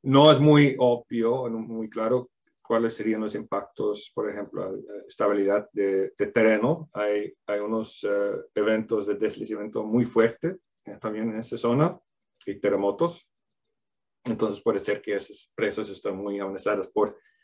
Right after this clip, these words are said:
este aspecto, ¿no? Ah, es, es sumamente complejo, eh, eh, realmente es complejo porque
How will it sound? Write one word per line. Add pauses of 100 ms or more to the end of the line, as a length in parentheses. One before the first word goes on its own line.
(240)
este
aspecto,
¿no? (760)
Ah, (280)
es, (280)
es
sumamente
complejo, (120)
eh,
eh,
realmente
es
complejo
porque